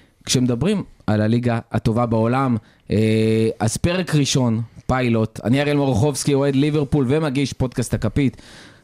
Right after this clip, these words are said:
לאוהדי ליברפול בישראל, ואיתי אוסף מיוחד של אנשים שהולכים להשתנות גם כל פרק, אז אתם הולכים לטעום, לקבל טעימה, אה, כל פעם מחדש. אבל הפעם איתנו, קודם כל, אלק משוב, שאתם בטח מכירים, אוהד ניוקאסל ומגיש פודקאסט הפרמייר ליג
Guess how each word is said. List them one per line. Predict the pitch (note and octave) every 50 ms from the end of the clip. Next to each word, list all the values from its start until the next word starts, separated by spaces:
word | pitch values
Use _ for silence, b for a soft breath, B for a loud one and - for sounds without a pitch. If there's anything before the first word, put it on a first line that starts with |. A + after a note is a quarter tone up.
| B -
לאוהדי | G2+ B2 C3+ C3+ C3 B2+ B2+
ליברפול | B2 A#2 A#2 A2+ G#2 A#2 G#2+
בישראל, | G#2+ G#2+ G2+ - - A2 A2 A2 B2 D3 D#3 D3+ C3+ - -
ואיתי | G2+ F#2+ A#2+ C3+ C#3 C3+ - C3 - - -
אוסף | C3+ C#3 C#3 D3+ C#3+ - - - - - - - - C#4+ -
מיוחד | B2 B2+ C#3+ C#3+ F3 E3+ D#3
של | - D#3 C#3
אנשים | B2+ B2 A2+ - - A#2+ A2 A2 A2 B B B B B
שהולכים | - - A#2+ A#2+ A2 D#3+ F#3+ G#3
להשתנות | G#3+ G3+ - F3 E3 F#3+ G3+ F#3+
גם | F#3 C#3
כל | - - D#3+ D#3 C#3
פרק, | - F3 G#3 G#3 F3+ A#2+ -
אז | A2+ G2
אתם | - - G#2
הולכים | G#2 G2 - C3 B2+
לטעום, | B2 A#2 - C3 B2 B2 A#2+ -
לקבל | G#2+ A2+ - A2+ G#2+ B2 A#2+
טעימה, | - - A#2+ A#2 A2+ A2+ B2 C3 C3 B2+ - _ _ - -
אה, | A2 G#2+ G#2+ G#2 G#2+ A2 G2+
כל | - C3 B2
פעם | - B2+
מחדש. | B2 - - A2 B2+ E3 F#3+ F#3 - B B B B B B B B B B B B B
אבל | - F#2+ G#2+ A2+
הפעם | A2+ - - C#3 C#3+ C#3 C3+
איתנו, | B2 - - C#3 C#3+ C#3+ C#3 A#2+
קודם | - C#3+ C#3+ C#3+ C3
כל, | - C#3+ C3+ B2 A#2 - - - - -
אלק | F#2 B2+ D3+ -
משוב, | D3+ C#3+ B2 - F3 F#3 G#3 F3+ C3 A2
שאתם | A2 - - B2 A#2
בטח | A#2 B2 B2+ C3
מכירים, | C3+ B2 A#2 - B2+ B2 C#3 C#3+ C#3 C3+
אוהד | C3+ C#3 C#3
ניוקאסל | C#3+ D3 C3+ - D#3 C#3+ C3 C#3+ C3 B2
ומגיש | C3+ C#3 C#3+ C3+ C#3 C3+ -
פודקאסט | - D3 C#3 C3 D3 C3 -
הפרמייר | B2+ - C3 C3 C3 C3 C3 B2+
ליג | C3 B2+ B2+ A#2+ A#2+